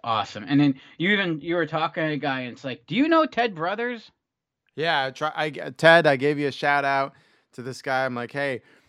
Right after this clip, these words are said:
Speaker 2: there's a guy who's taking fucking Mattel, I'm sorry, Kenner, um, Raptors and painting them to look like fucking these things, even better than these. His name is Ted Brothers,"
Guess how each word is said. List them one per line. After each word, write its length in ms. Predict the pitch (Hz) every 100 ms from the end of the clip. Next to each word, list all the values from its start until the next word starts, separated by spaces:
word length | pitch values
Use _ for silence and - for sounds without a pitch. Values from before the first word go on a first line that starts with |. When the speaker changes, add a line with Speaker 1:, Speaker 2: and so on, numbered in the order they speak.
| _
Speaker 2:
there's 160 | 170 185
a 60 | 190
guy 380 | 180 170 175
who's 180 | 175 156
taking 500 | - 165 147 139 131
fucking 400 | - 147 147 139
Mattel, 720 | 127 - 147 151 156 160 160 - _ _ _ _ _
I'm 100 | 135
sorry, 200 | 117 135
Kenner, 720 | 123 160 165 170 160 151 -
um, 600 | 147 139 131 123 117 117 - _ _
Raptors 760 | 135 151 151 135 117 117 - - _ _ _ -
and 280 | 127 123
painting 400 | - 160 180 170
them 380 | 156 151 147 139 -
to 120 | - 131
look 480 | 123 160 156 - _ _ _ _ _
like 420 | 120 127 127 - _ _ _
fucking 840 | _ 135 127 135 131 127 123 113
these 300 | 117 131 127
things, 420 | - 120 113 110 -
even 300 | 156 160 131
better 520 | 143 135 117 110 107
than 240 | 101 104 104
these. 400 | 101 101 101 -
His 100 | 113
name 180 | 131
is 100 | 123
Ted 260 | - 156 139
Brothers," 520 | 131 123 120 113 110